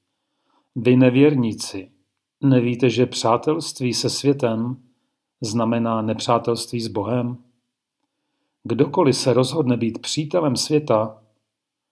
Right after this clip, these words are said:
stává se božím nepřítelem." Každý z nás má sklony díky naší padlé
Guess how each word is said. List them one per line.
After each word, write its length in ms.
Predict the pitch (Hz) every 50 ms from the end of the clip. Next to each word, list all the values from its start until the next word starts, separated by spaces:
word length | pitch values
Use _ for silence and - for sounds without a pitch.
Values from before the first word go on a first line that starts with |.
| _ _ -
stává 540 | - - - 120 110 110 110 117 120 120
se 200 | 117 - - 120
božím 520 | 104 92 110 117 110 104 123 139 135 139 139
nepřítelem." 680 | 139 135 - - - 117 107 - 95 87 - - _ 95 _ _ _ _ _ _ _ _ _ _ _ _ _ _ _ _ _ _ _ _ _ _ _ _ _ _ _ _ _ _ _ _ _ _ _ _ _
Každý 340 | - 139 135 135 131 175 160
z 60 | 135
nás 420 | 139 135 131 131 139 139 135 - -
má 240 | 127 120 117 113 113
sklony 600 | - - - - 123 117 117 117 120 123 127 127
díky 640 | 110 113 117 113 113 - 123 117 113 113 117 - _ -
naší 380 | 110 107 - - - 113 107
padlé 640 | - - 113 110 113 120 120 120 120 120 117 117